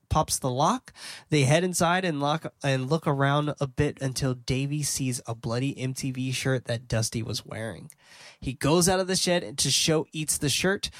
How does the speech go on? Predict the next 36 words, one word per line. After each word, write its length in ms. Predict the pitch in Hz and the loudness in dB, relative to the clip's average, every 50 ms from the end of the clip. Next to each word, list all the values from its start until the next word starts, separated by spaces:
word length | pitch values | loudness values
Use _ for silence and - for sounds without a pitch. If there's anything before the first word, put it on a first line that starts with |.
| - - - - | -18 -18 -4 0
While 180 | 131 127 127 | 0 0 2
looking 320 | 120 123 147 147 - 180 175 | 0 -2 -4 -2 -2 -2 -2
at 120 | 165 165 | -2 -2
the 80 | 170 165 | -2 -2
shirt, 280 | - 170 165 156 147 | 0 0 0 0 0
Woody 240 | 127 131 147 160 165 | -2 -2 -2 0 0
and 100 | 160 151 | -2 -2
Faraday 340 | - 160 151 156 156 156 156 | 0 0 2 2 0 -2 -4
jokingly 460 | 143 147 151 156 160 196 185 185 196 | -2 -2 -2 -2 -2 -4 -6 -4 -4
s-, 200 | 190 - - - - - | -2 -2 -2 -2 -2 -2
uh, 180 | - 147 143 139 | 0 0 2 2
scare 420 | 127 - - - - 254 302 311 | 2 0 -2 -2 0 0 0 0
them 360 | 226 160 151 139 131 127 143 - | 0 0 -2 -2 -2 -4 -2 2
both. 440 | 269 302 269 151 131 139 - - - - - - - - - _ _ - | 2 4 4 4 2 0 -2 -8 -16 -20 -20 -20 -20 -20 -20 _ _ 0
Um, 320 | 139 139 135 135 135 135 | 2 4 4 2 2 0
they 140 | 135 143 147 | 0 0 0
were 100 | 151 156 | 0 -2
telling 340 | 147 - 185 180 185 185 180 | -2 -2 -2 -2 -2 -2 -2
them 120 | 175 175 | -2 0
that 140 | 165 151 143 | 0 -2 -2
they 100 | - 156 | -2 -2
were 100 | 151 151 | -2 -2
trying 260 | - - 165 160 - | 0 0 0 0 -2
to 60 | 170 | -4
reach, 360 | 160 151 156 160 156 - - - - - | -4 -4 -2 -2 -2 -4 -6 -6 -10 -12
reach 300 | 131 147 160 175 156 - | -4 -2 0 0 0 0
them 160 | - 175 165 | 0 0 0
on 80 | 160 156 | 0 0
the 80 | 151 | 0
C 260 | 139 - - 175 165 151 | 0 0 0 -2 -4 -4
Bs 280 | 156 160 165 165 - | -4 -2 -2 -2 -2
for 180 | - - 139 127 | -2 -2 -2 -2
about 300 | 123 - - 131 117 - | 0 0 0 -2 0 0
ten 200 | - 151 143 139 | 0 0 2 2
minutes 320 | 139 147 156 165 - - | 2 0 0 -2 -2 -2
now. 240 | 190 196 208 233 233 | -2 -2 -2 -4 -6